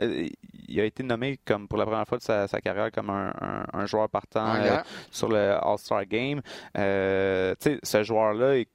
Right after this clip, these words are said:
Speaker 1: continue d'impressionner, puis il, il, tu sais, il croule pas, là, sur la,
Speaker 2: Mhm.
Speaker 1: sous la pression. Fait que pour moi, ça, c'est encore plus impressionnant qu'un joueur qui est, euh, qui est ordinaire, puis là, il,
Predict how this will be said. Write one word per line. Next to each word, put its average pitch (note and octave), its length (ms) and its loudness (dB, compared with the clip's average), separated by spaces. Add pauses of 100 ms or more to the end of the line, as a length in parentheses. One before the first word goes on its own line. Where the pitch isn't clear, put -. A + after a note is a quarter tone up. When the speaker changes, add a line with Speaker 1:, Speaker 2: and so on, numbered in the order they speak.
Speaker 1:
continue B2+ 400 -2
d'impressionner, A2 720 2
puis A2 500 -2
il, F#2+ 340 0 (520)
il, G2 560 -2
tu - 60 -14 (440)
sais, A2+ 320 -2
il C3+ 100 -6
croule C3+ 240 2
pas, C#3+ 220 2
là, A#2+ 100 0
sur - 140 -6
la, A#2 100 0
Speaker 2:
Mhm. D3+ 60 -6
Speaker 1:
sous C#3+ 200 -8
la G#2 100 4
pression. G#2+ 360 -2
Fait G#2+ 120 0
que - 60 -20
pour G#2 140 -4
moi, C3 280 0
ça, - 160 -2
c'est - 100 2
encore G#2 220 2
plus - 180 -6
impressionnant A2+ 540 0
qu'un G#2 260 -2
joueur A#2+ 520 2 (560)
qui A2 480 2
est, F#2 380 0
euh, - 20 -4 (440)
qui - 80 -2
est - 120 2
ordinaire, B2 380 0
puis B2 120 -2
là, A#2 100 0
il, G#2 100 -12